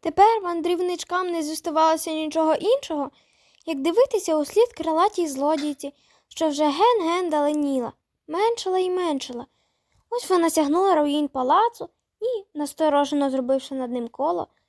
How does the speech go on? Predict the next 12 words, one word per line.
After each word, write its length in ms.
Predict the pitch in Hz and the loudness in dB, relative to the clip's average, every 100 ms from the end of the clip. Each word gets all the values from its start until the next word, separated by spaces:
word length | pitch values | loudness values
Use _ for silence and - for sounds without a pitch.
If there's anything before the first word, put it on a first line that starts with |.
| _ | _
стрімко 540 | - - 415 508 330 | -20 -2 0 0 -4
каменем 480 | 320 302 320 294 269 - | -2 -2 -2 -2 -4 -8
упала 380 | 262 262 277 262 | -8 -4 -2 -2
вниз. 420 | 247 226 - _ _ _ _ _ _ _ _ _ _ | -6 -8 -14 _ _ _ _ _ _ _ _ _ _
«Її 300 | 320 330 339 | 0 2 2
гніздо 440 | 330 349 339 494 440 | 0 -2 0 0 2
десь 160 | 339 | -2
поблизу 500 | - 403 466 415 370 | -2 -2 2 2 0
руїн 400 | 330 311 349 349 - _ | -2 -2 -2 -4 -8 _
палацу», 540 | 302 285 214 - - - _ _ | -4 -2 -2 -4 -14 -20 _ _
сказав 280 | 262 285 311 | -8 -6 -4
Мухобородько. 720 | 285 269 262 240 143 - - | -6 -6 -6 -6 -8 -12 -20